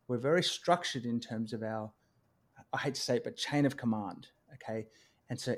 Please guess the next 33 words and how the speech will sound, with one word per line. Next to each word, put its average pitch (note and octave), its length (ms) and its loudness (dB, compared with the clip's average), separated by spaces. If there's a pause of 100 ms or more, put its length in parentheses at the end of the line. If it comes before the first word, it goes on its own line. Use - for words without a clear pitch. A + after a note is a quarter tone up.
(120)
every E3 300 8
V C3+ 220 4
A B2+ 180 6
has A#2+ 180 -2
a A2+ 60 -4
team F3+ 400 2
leader C3 240 6
who's A2+ 200 0
Filipino B2 560 0
that A2 220 -4 (100)
understands C#3 560 4
their A2+ 120 0
culture, G#2+ 480 -2 (460)
who's A2+ 120 -2
been D3+ 260 4
around D3 280 8
the C#3 80 8
job B2+ 260 2
for B2 120 -4
a - 20 0
while, G#2+ 300 -2
who's C3 160 0
been F3 260 8
a E3+ 40 8
V D3+ 200 4
A C#3+ 160 4
themselves, B2 720 0 (380)
that A#2 100 -10
can A#2+ 140 0
really B2+ 240 4
hold A#2+ 400 2
hands. G#2 300 -6
And A#2+ 140 -6